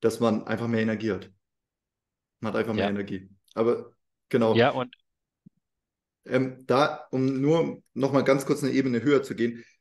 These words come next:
Speaker 1: weil du eh grad dabei bist, erzähl mal den, den Zuschauern oder Zuhörern, die jetzt zum Beispiel mit mentaler Gesundheit zu tun haben und auch Sportlern, also sagen wir mal, wir bleiben mal in dem Korridor, weil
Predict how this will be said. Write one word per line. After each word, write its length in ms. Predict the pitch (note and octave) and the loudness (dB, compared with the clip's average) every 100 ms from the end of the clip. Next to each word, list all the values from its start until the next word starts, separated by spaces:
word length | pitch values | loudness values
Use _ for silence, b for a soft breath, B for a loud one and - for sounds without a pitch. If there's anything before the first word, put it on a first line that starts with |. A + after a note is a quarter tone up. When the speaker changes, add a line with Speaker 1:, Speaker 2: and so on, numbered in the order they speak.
| _ _ - | _ _ -2
Speaker 1:
weil 140 | A#2+ | 0
du 80 | C3 | 2
eh 140 | B2+ | 0
grad 240 | C#3+ C3 A#2 | -2 -2 0
dabei 260 | A2 G#2+ | 2 2
bist, 340 | G#2+ B2+ - _ _ _ _ _ _ - | 2 0 -4 _ _ _ _ _ _ -8
erzähl 300 | B2 - D3+ | -6 -2 0
mal 180 | D#3 C#3 | 0 2
den, 360 | A#2+ A#2+ - _ _ - | 2 0 -8 _ _ -2
den 180 | A#2+ G#2+ | 0 0
Zuschauern 880 | - D#3+ F3 - D#3 D3 D3 D3 C#3 | -4 -6 -6 0 2 4 4 2 -2
oder 200 | A2+ A2+ | -2 -2
Zuhörern, 840 | - D3 C#3 C3+ B2+ C3 B2+ - _ _ _ - | 0 2 4 4 2 -2 -4 -10 _ _ _ 2
die 60 | |
jetzt 140 | A#2+ A#2 | 2 2
zum 120 | A#2+ | 4
Beispiel 640 | A#2 - A#2 A2 G#2+ G#2 - | 2 2 2 2 2 -4 -16
mit 240 | - A#2 A2+ | -6 -6 -4
mentaler 420 | G2 B2 B2+ C#3 | -6 0 4 4
Gesundheit 460 | B2+ B2 C3+ C#3 C3+ | 2 0 0 0 -2
zu 80 | |
tun 240 | C#3 C#3+ C3 | -8 -4 -2
haben 160 | B2 | -2
und 300 | A#2 D#3+ D#3+ | -2 -2 2
auch 160 | B2 A#2 | 2 2
Sportlern, 720 | - - C#3+ D3 G#2 G#2+ C3 | -2 -2 0 0 -2 -2 -4
also 200 | B2 A2 | -6 -2
sagen 240 | A2 B2 | 2 2
wir 80 | C3 | 2
mal, 200 | B2 A#2 | -2 -2
wir 100 | A#2 | -4
bleiben 240 | F#2+ C3+ C3+ | 0 0 0
mal 100 | A2+ | -4
in 140 | A2+ | -4
dem 160 | B2+ A2 | -6 0
Korridor, 540 | D#3 A#2+ G2 G2+ F#2+ | 2 2 2 0 0
weil 260 | A2+ G#2+ | -2 -2